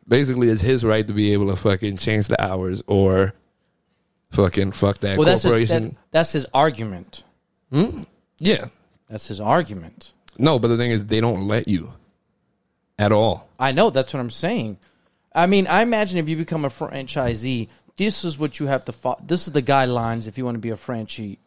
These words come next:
Speaker 2: tra-, franchisee. So that's what I'm saying. I, I'm sure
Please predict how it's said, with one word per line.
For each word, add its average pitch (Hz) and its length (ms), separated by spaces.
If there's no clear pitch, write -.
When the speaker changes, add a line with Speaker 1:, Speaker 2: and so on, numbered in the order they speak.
Speaker 2:
tra-, - 180
franchisee. 120 800
So 131 240
that's 135 240
what 147 60
I'm 127 100
saying. 117 460
I, 139 240
I'm 147 240
sure 147 640